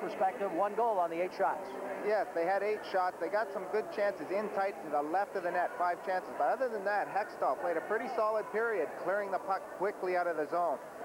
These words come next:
Speaker 2: The Capitals did score on the power play, and Kevin Hatcher, the key man, he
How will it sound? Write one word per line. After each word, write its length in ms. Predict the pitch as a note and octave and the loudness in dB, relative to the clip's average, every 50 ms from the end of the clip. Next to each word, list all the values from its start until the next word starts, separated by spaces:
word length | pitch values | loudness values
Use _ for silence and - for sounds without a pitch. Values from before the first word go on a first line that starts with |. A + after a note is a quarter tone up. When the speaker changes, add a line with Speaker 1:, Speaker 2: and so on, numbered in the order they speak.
| - - | -4 -2
Speaker 2:
The 80 | - - | -2 -2
Capitals 400 | - G#3 G#3+ A#3+ A3 G3 F3 - - - | 0 0 0 2 2 0 0 0 0 -2
did 140 | A3 C#4 - - | -2 -2 -2 -4
score 300 | - - A3+ A3+ G#3+ G#3 | -2 0 2 4 4 4
on 260 | G#3+ A3+ A#3+ A3+ A#3 | 2 2 0 0 -2
the 80 | A#3 - - | -2 -2 -2
power 400 | - F#3 G3 G#3+ A3+ A3+ A3+ G#3+ - - | -2 0 2 2 2 2 0 0 -2 -2
play, 300 | - G3 F3+ E3 D3+ B2+ - - - - - - | 0 2 2 2 2 0 -2 -8 -12 -12 -8 -4
and 120 | D#3+ D#3+ D3 - | -4 -4 -2 0
Kevin 260 | - G3+ A3 A3+ A3+ | 0 0 2 2 0
Hatcher, 380 | G3+ F#3+ G#3 A3 A3 A3 - D#3+ | 0 0 0 0 0 0 -2 -2
the 100 | D3 C#3+ | -2 -2
key 280 | - - - G#3+ G#3+ | -4 -4 -4 -2 0
man, 260 | G3+ G#3 G#3 G#3+ G3+ F#3 | 2 2 2 2 0 -2
he 120 | E3 F3 | -4 -8